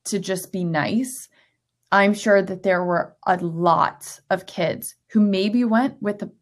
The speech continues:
their whole sorority, but still felt loneliness and felt maybe even heard in that moment,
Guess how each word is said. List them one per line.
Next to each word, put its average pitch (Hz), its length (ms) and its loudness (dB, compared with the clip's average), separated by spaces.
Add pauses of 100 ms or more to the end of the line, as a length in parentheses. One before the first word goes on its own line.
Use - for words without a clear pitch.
(220)
their 214 180 0
whole 226 280 -2
sorority, 226 680 -2 (380)
but 226 180 4
still 214 380 4
felt 202 340 2
loneliness 196 760 -4 (100)
and 190 260 -6 (220)
felt 196 640 2 (1080)
maybe 214 500 0
even 202 200 0
heard 185 480 -2
in 220 180 -2
that 220 180 0
moment, 254 460 2